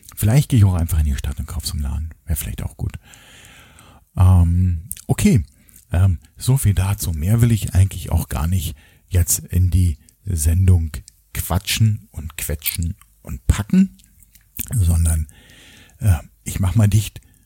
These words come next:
und werd mir jetzt was Leckeres kost-, äh, kosten. Ja, kosten werde ich danach, aber ich werd mir erstmal was Leckeres kochen. Und okay, ihr Lieben,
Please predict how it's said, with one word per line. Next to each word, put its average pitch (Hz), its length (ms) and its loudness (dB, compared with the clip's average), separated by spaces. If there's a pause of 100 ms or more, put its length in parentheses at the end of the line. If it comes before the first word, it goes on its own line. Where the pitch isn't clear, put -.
(220)
und 80 320 0 (460)
werd 85 160 -4
mir 82 80 0
jetzt - 240 -4 (180)
was - 200 -4
Leckeres 85 400 -2
kost-, - 320 0
äh, 80 280 -4 (720)
kosten. - 400 -2
Ja, 85 200 2
kosten - 360 0
werde 95 100 4
ich 85 60 2
danach, 104 320 2
aber 92 100 0
ich 90 100 -2
werd 107 120 0
mir 113 80 0
erstmal 92 240 -2
was 85 120 -4
Leckeres - 460 -8 (260)
kochen. 78 720 -6 (600)
Und 95 580 2 (200)
okay, - 240 0 (420)
ihr 117 160 2
Lieben, 92 300 2